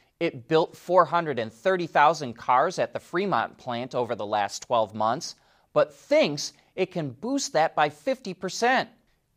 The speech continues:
It thinks it can grow sales and production by fifty percent a year as well, with the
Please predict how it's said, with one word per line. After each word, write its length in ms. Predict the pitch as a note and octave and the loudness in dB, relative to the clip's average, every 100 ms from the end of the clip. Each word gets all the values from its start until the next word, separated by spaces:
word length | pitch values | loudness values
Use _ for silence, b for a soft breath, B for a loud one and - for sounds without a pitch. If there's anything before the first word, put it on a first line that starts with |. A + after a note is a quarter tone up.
| _ | _
It 100 | F3 | -4
thinks 300 | - G3 F3 | 0 0 0
it 60 | E3+ | -4
can 180 | - C3+ | -6 -4
grow 240 | C3 C#3+ | 2 2
sales 420 | - D#3+ D3 D3+ | 2 0 0 0
and 140 | D3+ A#2 | -4 -8
production 520 | B2+ A#2 B2 - E3 | -4 0 0 -2 -4
by 180 | A#2+ G#2+ | -2 -2
fifty 360 | - C#3 - | -2 -6 -6
percent 420 | F3 B2 - C3 A#2 | -12 -10 -4 -4 -4
a 60 | |
year 300 | G#2+ A#2+ A#2 | -6 -4 -2
as 180 | G#2 - | -4 -6
well, 460 | G#2 G#2 B2+ F3 b b b | -2 2 2 0 b b b
with 220 | D#3 F3 | 0 0
the 160 | F3+ E3+ | 0 -2